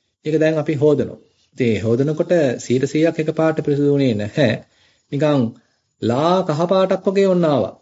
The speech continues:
දැන් සුදුට, සුදට, සුදු පාට කිට්ටුයි. හැබැයි තාම තියෙන්නේ ලා කහ පාටක්. ඒතර මේ ලා කහ පාට සුදු පාටෙන් වෙන් කරලා අඳුනගන්න එක අපේ දක්ෂතාවයක්. ඒතර ඒක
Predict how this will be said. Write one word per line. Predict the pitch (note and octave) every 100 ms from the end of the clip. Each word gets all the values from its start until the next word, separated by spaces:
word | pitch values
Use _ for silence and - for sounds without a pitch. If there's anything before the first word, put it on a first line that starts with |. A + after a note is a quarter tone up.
| _ _
දැන් | C3 B2+
සුදුට, | B2 B2 D#3+ G#3
සුදට, | - - C3 E3
සුදු | - C3 D3+
පාට | F#3+ G#3 G#3
කිට්ටුයි. | - D3+ D3 - B3 - - _ _ _ _ -
හැබැයි | C#3+ F#3+ F#3+
තාම | D#3 F3+
තියෙන්නේ | F#3+ F#3 A#3+
ලා | E3 F#3+
කහ | F#3+ C#3+
පාටක්. | D#3+ A2+ F#2 F#2 - - _ _ _ _ _ _ _ _
ඒතර | _ -
මේ | D#3 C3
ලා | G2 A2+
කහ | D3 D#3 E3
පාට | F3 F3 F3 F3 F3
සුදු | D3 C#3+
පාටෙන් | D#3 E3 D#3+ E3+
වෙන් | D#3 D3+
කරලා | D#3+ E3 D#3
අඳුනගන්න | C3+ D#3 F3 F#3+
එක | A3+
අපේ | A3 G3 F#3
දක්ෂතාවයක්. | D#3 - C3+ F#2 - - - - _ _ _
ඒතර | B2+
ඒක | A#2+ A#2+ C#3